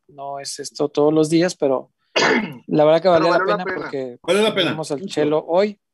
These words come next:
Speaker 1: y, y teníamos la opción de grabarlo, pero pues grabado le quitamos la opción a la gente de que nos escriba. Así escriban para quejarse de que no les gustó, pero tienen derecho a expresarse y ahí está el chat para eso, ¿no?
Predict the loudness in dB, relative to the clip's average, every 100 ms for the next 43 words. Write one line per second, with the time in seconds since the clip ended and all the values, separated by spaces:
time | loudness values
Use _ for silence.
0 | _ _ -16 -16 -10 -8 -6 -4 -6 -8
1 | -14 _ _ _ _ _ -16 -10 -6 -2
2 | -2 -2 -4 -6 -6 -6 -4 -4 -4 -6
3 | -8 -12 -10 -8 -4 -2 -2 -2 -4 -6
4 | -10 -10 -8 -4 -4 -4 -6 -4 -6 -6
5 | -6 -2 -2 -2 -6 -8 -10 0 4 6
6 | 4 2 -8 -10 -6 -4 -4 -2 -2 0
7 | -2 -4 -6 -4 -4 -8 -10 -12 -16 -12
8 | -10 -8 -4 -4 -6 -16 -18 _ _ -10
9 | -2 0 2 2 2 4 2 0 -4 -2
10 | -2 0 0 -2 -2 -4 -6 -4 -6 -6
11 | -8 -8 -12 -16